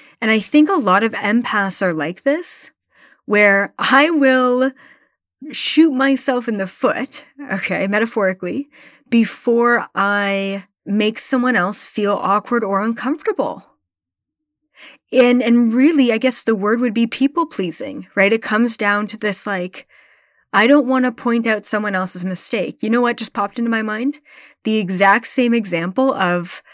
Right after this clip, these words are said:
<laughs> it's really funny. This is a real life example, all right? If you go to a restaurant and you get a glass of water and the glass of water has a hair on it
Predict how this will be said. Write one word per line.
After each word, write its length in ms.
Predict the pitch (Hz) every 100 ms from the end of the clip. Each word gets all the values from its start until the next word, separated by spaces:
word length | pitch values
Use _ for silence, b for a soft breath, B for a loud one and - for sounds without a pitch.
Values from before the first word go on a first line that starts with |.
| b
<laughs> 260 | b b -
it's 880 | 226 226 254 247 277 - - - -
really 220 | 220 220
funny. 380 | 214 196 226 330 285
This 160 | 247
is 160 | 254 220
a 140 | 226
real 360 | 208 214 233 233
life 280 | 220 214 208
example, 580 | 190 175 - - 98 -
all 120 | 190
right? 300 | 180 190 254 - B B B B -
If 160 | 233
you 140 | 214 220
go 160 | 233
to 80 | 269
a 160 | 320 294
restaurant 640 | 226 220 - 208 208 196
and 120 | 190
you 80 | 196
get 200 | 196 202
a 60 | 226
glass 300 | 226 220 240
of 120 | 214
water 460 | 170 165 170 170 170
and 240 | 180 185
the 60 | 175
glass 340 | 190 214 269
of 140 | 277 202
water 280 | 170 175 170
has 300 | 165 160 -
a 220 | 190 208
hair 420 | 190 294 320 190
on 220 | 151 156
it 340 | 151 - -